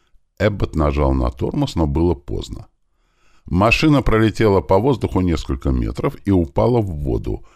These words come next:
не дотянув до противоположного берега совсем немного. Дико закричала упавшая со стула дама,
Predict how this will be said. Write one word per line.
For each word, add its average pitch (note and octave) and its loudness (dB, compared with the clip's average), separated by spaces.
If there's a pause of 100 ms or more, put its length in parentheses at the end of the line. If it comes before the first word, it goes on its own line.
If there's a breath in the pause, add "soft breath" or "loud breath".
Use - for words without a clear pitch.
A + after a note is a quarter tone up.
(200 soft breath)
не F2+ 0
дотянув G#2+ 2
до E2 0
противоположного E2 2
берега G2 -2
совсем D#2+ -2
немного. C2 -4 (2500)
Дико F#2+ -2
закричала F#2 2
упавшая E2+ 2
со D2+ -2
стула E2+ 2
дама, B1 -2